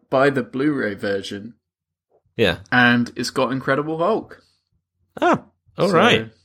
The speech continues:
Speaker 2: I mean, they acknowledge it in, like, She-Hulk and stuff, uh, with the Return of Abomination. They sort of,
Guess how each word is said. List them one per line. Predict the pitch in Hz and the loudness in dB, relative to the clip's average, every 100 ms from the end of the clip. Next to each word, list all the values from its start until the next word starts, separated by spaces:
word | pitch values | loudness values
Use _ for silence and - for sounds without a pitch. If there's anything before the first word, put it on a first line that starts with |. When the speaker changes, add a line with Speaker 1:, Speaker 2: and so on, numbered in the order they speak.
| _ _ _ _ _ _ - - | _ _ _ _ _ _ -20 -4
Speaker 2:
I | 131 | 2
mean, | 170 | 4
they | 190 185 | 6 4
acknowledge | 151 135 175 - | 4 4 4 4
it | 85 | 2
in, | 78 85 | 2 0
like, | 80 71 | 0 0
She-Hulk | - 92 82 85 80 - | 0 2 2 0 -2 -4
and | 78 | -6
stuff, | - 78 82 80 - - - - | -2 0 -2 -4 -12 -18 -20 -4
uh, | 78 78 76 | 0 2 0
with | 76 76 - | -4 -8 -6
the | 80 | -6
Return | 80 82 82 | -2 -2 -2
of | |
Abomination. | 78 76 80 78 80 - - 76 76 82 - - - - - | -2 -2 -2 -2 -2 0 -2 -4 -8 -12 -16 -20 -20 -20 0
They | 98 | 2
sort | 90 - | 4 2
of, | 87 | 0